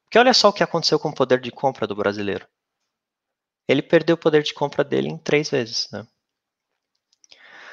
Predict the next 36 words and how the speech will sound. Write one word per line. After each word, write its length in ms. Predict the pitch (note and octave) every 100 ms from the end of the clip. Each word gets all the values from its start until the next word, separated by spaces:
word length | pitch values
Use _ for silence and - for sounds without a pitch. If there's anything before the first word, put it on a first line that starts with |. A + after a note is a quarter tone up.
| - - _ _ _ _ _ _
Depois, 640 | F3 - E3 B2+ - - -
esse 300 | A#3 - F#3
gráfico 380 | E3+ F3+ - E3
aqui 200 | - G3+
é 40 |
o, 180 | F#3+ F#3+
é 80 | D3+
o 80 |
mesmo 560 | E3 E3 E3+ F3 F#3+ G3+ _ _ _ _
que 100 | -
a 40 | C3
gente 260 | C3 -
viu 140 | A#2+ A#2+
lá 100 | A2
atrás, 480 | - G#2+ F3 - -
da 120 | A2+
performance 520 | - - A2 G#2+ -
das 200 | A2 A2
bolsas. 520 | B2 E3 - A#2+ - -
Uma 180 | F3+ F#3+
única 360 | G#3+ B3+ B3 G3
diferença, 680 | - E3 A2 F#2 - F2+ _ _
a 80 | A2+
gente 260 | B2 C#3+ D3
adicionou 460 | D3 - C#3+ D3+
uma 160 | D3+ C#3
nova 320 | C#3+ C#3+ D3+
curva 360 | - C3+ C3 C#3
aqui, 300 | - G2 F2 _ _ _ _ _ _ _ _ - -
que 160 | D#3+
é, 180 | A#2 G2 - -
lembra 260 | F#3+ G#3+ G#3
que 100 | -
a 40 |
gente 340 | D3+ D3 - C3
via 420 | B2 C3+ B2